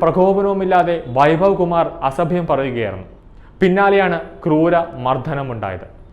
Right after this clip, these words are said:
പിടിച്ചു തള്ളുകയും മുറിയിലെ മേശയിൽ തല ഇടിച്ചു വീണു. നിരവധി തവണ മുഖത്തടിച്ചു, നെഞ്ചിലും വയറിലും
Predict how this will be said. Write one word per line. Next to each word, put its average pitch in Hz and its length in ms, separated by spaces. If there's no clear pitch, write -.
പിടിച്ചു 247 280
തള്ളുകയും 202 640
മുറിയിലെ 208 400
മേശയിൽ 196 760
തല 185 220
ഇടിച്ചു 170 380
വീണു. 107 220
നിരവധി 196 340
തവണ 185 500
മുഖത്തടിച്ചു, 156 640
നെഞ്ചിലും 190 640
വയറിലും 160 600